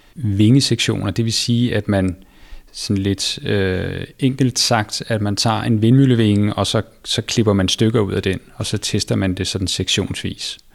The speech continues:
Øh, hvor man så måler tryk,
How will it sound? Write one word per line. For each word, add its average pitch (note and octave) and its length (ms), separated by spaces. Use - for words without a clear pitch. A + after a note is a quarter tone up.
Øh, - 120
hvor A2 260
man G2 200
så G#2+ 200
måler G#2+ 500
tryk, - 340